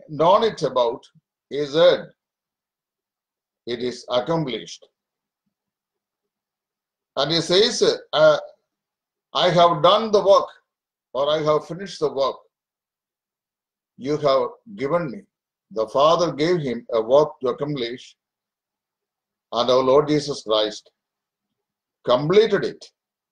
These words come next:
on the cross when he gave up his body as a living sacrifice. And the Father God said, "Amen," to the cry of our Lord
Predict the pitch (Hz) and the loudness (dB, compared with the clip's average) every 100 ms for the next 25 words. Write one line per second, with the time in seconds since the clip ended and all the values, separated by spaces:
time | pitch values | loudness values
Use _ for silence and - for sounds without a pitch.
0 | _ _ _ - 120 127 123 - 151 151 | _ _ _ -4 -2 -2 -4 0 2 2
1 | 113 - 120 123 117 117 104 127 139 139 | 0 -6 -8 -8 -8 -10 -4 0 2 0
2 | 127 117 - - 104 107 139 135 135 135 | -4 -12 -14 -20 -8 0 0 0 -6 -8
3 | - 113 - 110 104 117 123 127 _ - | -8 -6 -4 -6 -6 -8 -10 -12 _ -8
4 | 107 - 95 - 73 76 - - _ _ | -6 -6 -10 -14 -16 -16 -20 -20 _ _
5 | _ _ _ _ _ _ _ _ _ 113 | _ _ _ _ _ _ _ _ _ -4
6 | 123 127 120 151 190 165 143 - 147 151 | 0 0 4 4 4 4 4 4 0 0
7 | - 131 127 - - 127 151 156 113 101 | 0 0 0 -6 -4 0 0 -2 -4 -10
8 | 101 _ _ _ _ _ _ _ _ _ | -18 _ _ _ _ _ _ _ _ _
9 | _ 113 120 117 127 147 175 165 135 139 | _ -4 -2 -2 2 2 2 0 2 0
10 | 131 131 135 135 | 0 0 0 -2